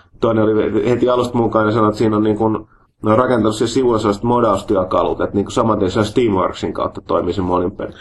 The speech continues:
Niin kaikki modit tulee lataukseen Steamworksiin, ja ne, se, niillä on tosi vahva tuki siinä, ei mikään ihme. Mä en nyt muista, kuka sen uusi tää, oliks tää nyt teknologia vai joku ohjelma, joku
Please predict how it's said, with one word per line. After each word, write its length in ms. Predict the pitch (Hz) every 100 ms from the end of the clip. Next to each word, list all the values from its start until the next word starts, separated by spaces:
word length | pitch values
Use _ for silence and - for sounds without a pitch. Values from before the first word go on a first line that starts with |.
| - -
Niin 100 | 120
kaikki 220 | 127 131 147
modit 360 | 160 185 -
tulee 200 | 131 113
lataukseen 480 | 110 107 107 107 110
Steamworksiin, 920 | - 147 131 110 101 101 - 101 - - - _
ja 420 | - 104 104 95 - -
ne, 280 | 110 107 107 -
se, 120 | 123
niillä 240 | 113 127
on 60 | 127
tosi 180 | 139 143
vahva 180 | 131
tuki 300 | 127 139 131
siinä, 220 | 123 117 110
ei 60 |
mikään 260 | 117 120 123
ihme. 120 | 123
Mä 140 | 123
en 60 | 143
nyt 80 | 143
muista, 300 | 170 165 127
kuka 240 | - 117
sen 180 | 117 120
uusi 300 | 123 110 -
tää, 300 | - 92 92 - - - _ _ - - _ _ -
oliks 200 | 101 -
tää 120 | 110
nyt 160 | 101 -
teknologia 680 | 127 123 117 98 92 95 92
vai 140 | 98
joku 260 | 117 120 120
ohjelma, 360 | 120 101 98 95
joku 300 | 98 104